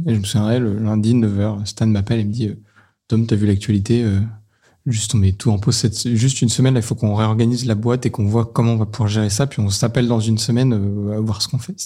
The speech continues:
En plus, on est une boîte d'événementiel, donc t'imagines bien, pendant, <laughs> pendant cinq minutes, euh, le, la question c'était en fait, est-ce que ça allait vraiment pouvoir marcher, quoi ? Est-ce qu'en fait, on n'est pas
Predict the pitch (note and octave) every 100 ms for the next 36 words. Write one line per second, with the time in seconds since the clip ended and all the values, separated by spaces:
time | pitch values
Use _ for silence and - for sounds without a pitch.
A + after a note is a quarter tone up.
0 | - C3 B2 B2 A2 G#2+ G#2+ G2+ G2+ G2+
1 | G#2 - C3 A2+ - C3+ B2+ - B2 C3+
2 | A#2+ G#2 G#2+ - - - A2 G#2 B2+ A#2
3 | C3 C#3+ A2+ A2 G#2 G#2 G#2 G#2 - C3+
4 | G#2+ A#2 G#2 A#2 - G2+ G#2+ - G#2 G2
5 | G2+ G2+ G2 G2 G#2 A2+ A2 A#2 - -
6 | - - _ - - F#2 - - F#2+ F#2+
7 | G2+ G2+ G#2 - -